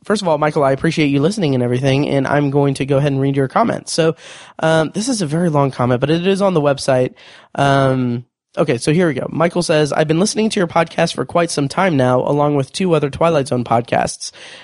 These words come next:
However, I have to say that your podcast about Archangel was one that I found a bit strange. To begin with, like you, I don't have kids, but also like you, I was a kid at some point.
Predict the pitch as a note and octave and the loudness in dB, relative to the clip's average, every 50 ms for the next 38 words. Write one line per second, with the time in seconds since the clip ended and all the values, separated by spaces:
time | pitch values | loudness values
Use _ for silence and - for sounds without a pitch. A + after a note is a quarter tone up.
0 | - - D#3 D#3+ F3+ F#3+ F3+ F#3 F3+ F3 - D3+ E3 F3 E3+ - E3 F3+ F3 D#3+ | -8 -4 0 0 2 2 2 0 0 2 2 2 2 0 0 -2 -2 -2 0 0
1 | D#3 D3+ D#3 E3 E3+ - - D#3+ E3 D#3 - E3 D#3+ D3+ - C#3+ C#3+ - C3+ D3 | 0 0 -2 -2 -2 0 0 -2 -2 0 -2 -2 -2 -2 0 0 0 2 0 0
2 | C#3+ - - E3 F3+ F3 D3 C3+ C3 C3 C3+ D#3 E3+ F3 E3+ D3 D3 C#3 - E3 | 0 0 -2 -2 0 0 0 0 0 -2 0 0 0 0 0 0 0 0 0 0
3 | D#3+ D#3 C3+ B2 - - F#3 F#3+ - - - - G3 G3+ F3 C#3 C3 A#2 - - | 0 0 -2 -4 -2 -2 -2 -2 -2 -6 -6 -4 -2 0 0 -2 -2 -6 -10 -10
4 | - - D3+ D3+ D#3 D3 E3 G3+ A3+ F#3+ D3 C#3 - - C#3 D3 D#3+ D#3 - F3 | -6 -4 -2 -2 0 0 0 0 2 2 0 0 0 -2 -2 -2 -2 -2 -2 -2
5 | F3 D#3+ C#3+ C3+ C#3+ C#3+ C#3+ D#3+ D#3 D#3+ D#3+ D#3 C#3+ C3 - - - B2+ B2+ - | 0 0 2 2 2 2 2 2 2 2 2 0 -2 -2 -2 -2 -2 -2 -2 -4
6 | - - - - D3+ C#3+ - - - D#4 E4+ - - F#3 C#3 C3 C3 C3 - - | -10 -6 -2 0 0 0 0 0 0 0 0 2 0 0 2 2 0 0 0 -2
7 | C3+ C3 C3+ - - D3+ D#3+ F3 G#3+ D4 D4+ A3+ F#3 - - D3 C3+ C3 B2 - | -2 0 0 0 0 0 0 0 0 -2 0 -2 -4 -4 -2 -2 0 0 0 -2
8 | - A#2+ G#2+ A2 - A2 G#2 F#2+ F#2 | -2 -4 -4 -2 -4 -4 -6 -6 -8